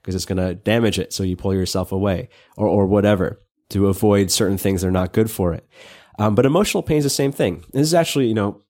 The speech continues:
when th-, those guys, uh, the listeners of the, the podcast asked me,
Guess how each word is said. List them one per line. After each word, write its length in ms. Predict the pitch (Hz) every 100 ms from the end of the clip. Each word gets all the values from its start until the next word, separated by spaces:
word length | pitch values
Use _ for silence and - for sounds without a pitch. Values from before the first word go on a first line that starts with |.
| _ _ _
when 380 | 117 120 113 104
th-, 140 | 90
those 300 | 113 110 107
guys, 420 | - 113 117 104 104
uh, 340 | 92 87 82 -
the 60 | -
listeners 420 | 95 95 101 90
of 60 | 87
the, 140 | 90
the 120 | -
podcast 400 | - 90 - 87
asked 320 | - 95 104 95
me, 220 | 87